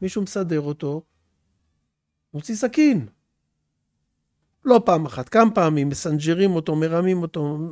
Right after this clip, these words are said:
דופקים אותו, לא יודע איך תקראו לזה, כל מיני שמות. הוא נהיה רע.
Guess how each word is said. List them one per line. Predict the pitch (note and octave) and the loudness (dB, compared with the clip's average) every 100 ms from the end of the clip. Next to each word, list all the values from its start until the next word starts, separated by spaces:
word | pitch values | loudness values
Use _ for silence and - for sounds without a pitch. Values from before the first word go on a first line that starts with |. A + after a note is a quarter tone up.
| E3 | -12
דופקים | D#3+ D#3 - A3 G#3 | -12 -12 -8 -4 -2
אותו, | F#3 F3 D#3+ | -2 -6 -6
לא | F3+ | -6
יודע | F3 | -6
איך | F3 | -8
תקראו | - E3 - E3+ | -10 -16 -12 -12
לזה, | E3 D#3+ | -12 -12
כל | E3+ | -12
מיני | F3 E3+ | -12 -12
שמות. | E3 D#3 D3 _ _ _ _ | -12 -14 -16 _ _ _ _
הוא | F3 | -4
נהיה | G3+ B3+ D4 | 0 2 2
רע. | D#4 G4 C#3+ | 2 0 -2